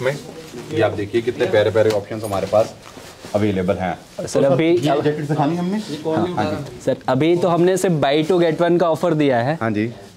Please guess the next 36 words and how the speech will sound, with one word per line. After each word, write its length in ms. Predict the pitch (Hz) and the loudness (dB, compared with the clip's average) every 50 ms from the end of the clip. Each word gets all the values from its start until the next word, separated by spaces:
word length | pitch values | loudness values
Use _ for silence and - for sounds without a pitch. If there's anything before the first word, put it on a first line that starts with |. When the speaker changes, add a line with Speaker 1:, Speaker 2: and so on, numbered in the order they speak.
| - - - | -18 -4 -2
Speaker 2:
अभी 300 | 127 135 135 165 180 180 | -2 0 2 2 2 4
New 220 | 160 170 170 175 | 4 4 4 4
Year 180 | 180 180 175 170 | 4 2 2 2
की 160 | 160 190 170 | 2 0 0
सबसे 440 | 175 185 156 - - - - 190 180 | 2 0 -2 -2 -6 -4 -2 -2 -2
फाड़ू 500 | 160 - - - - 147 143 147 165 165 | -2 -4 -10 -4 -2 0 2 4 4 4
deal 280 | 151 139 123 107 98 98 - - - - - - - - - - - - - - 139 | 4 2 0 -2 -4 -8 -14 -20 -20 -20 -20 -20 -20 -20 -20 -20 -20 -20 -14 -4 0
जो 120 | 151 156 | 2 2
दे 160 | 147 147 143 | 4 2 2
रहा 120 | 135 143 143 | 2 2 2
हूँ 160 | 139 139 135 | 4 2 2
मैं 100 | 131 127 | 2 0
आपको, 440 | 123 120 120 - 147 147 156 165 160 - 104 | 0 -2 -2 -2 -2 0 0 -2 -4 -8 -10
Speaker 1:
मैं 80 | 107 113 | -8 -6
आपको 240 | 120 117 117 131 127 - - - - - - - - 127 120 117 | -6 -6 -8 -12 -14 -14 -18 -20 -20 -20 -20 -18 -14 -12 -6 -2
Speaker 2:
buy 480 | 135 151 156 165 180 180 180 190 185 190 | 0 2 4 4 4 4 4 4 2 2
one 140 | 190 175 165 | 2 2 2
get 320 | 170 165 151 170 175 175 | 2 2 2 2 2 2
one 160 | 170 165 170 | 2 0 0
free। 180 | 165 143 120 110 92 - - - - - - _ - - - - - - - - | 0 0 0 0 -4 -8 -12 -16 -16 -16 -20 _ -20 -20 -20 -20 -20 -20 -12 -10
Speaker 1:
पन्द्रह 340 | 131 131 135 143 147 143 135 | -6 -6 -4 -2 -2 -2 -2
सौ 240 | - 127 113 104 101 | -4 -8 -10 -8 -8
ही, 140 | 101 98 95 - - - - - - - - - - 117 | -10 -12 -14 -16 -20 -20 -20 -20 -20 -20 -20 -16 -6 -4
ऐसे 200 | 117 117 - 151 | -4 -4 -4 -6
कुछ 200 | 139 147 - 147 | -8 -6 -4 -4
है। 140 | 123 107 - - - - - - - - - - - - - - - - - | -4 -4 -6 -12 -20 -20 -20 -20 -20 -20 -20 -20 -20 -20 -20 -20 -16 -2 2
आ, 120 | 143 143 143 | 2 4 4
तीन 220 | - 165 185 180 | 2 0 0 2
हज़ार 180 | 180 180 170 160 | 2 4 2 2
है 60 | 151 | 2
ना 60 | 170 | 0
इसकी, 280 | 175 - - 190 175 175 - - - - - - - - - 131 | -2 -4 -8 -12 -12 -12 -16 -20 -20 -20 -20 -20 -20 -16 -6 -2
मैं 160 | 170 196 147 | -2 0 0
देख 200 | 135 139 131 135 | -2 -6 -8 -8
लिया 140 | 123 113 107 | -6 -4 -4
था। 140 | - - | -4 -4